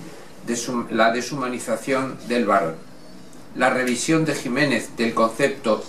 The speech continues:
de patriarcado es profunda y equilibrada, y su relevancia para los debates contemporáneos y las políticas sociales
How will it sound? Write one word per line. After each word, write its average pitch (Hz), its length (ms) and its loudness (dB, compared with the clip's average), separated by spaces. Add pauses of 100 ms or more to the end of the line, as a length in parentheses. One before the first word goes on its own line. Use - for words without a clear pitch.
(120)
de 107 100 0
patriarcado 104 1080 2 (340)
es 123 160 -4
profunda - 800 2
y 117 120 0
equilibrada, 104 760 0 (260)
y 123 80 -8
su 131 240 -6
relevancia 135 800 2 (440)
para 113 240 0
los 110 180 -8
debates 127 440 0
contemporáneos 104 880 -2 (480)
y 107 100 -2
las 107 160 0
políticas 113 600 -2
sociales 127 800 0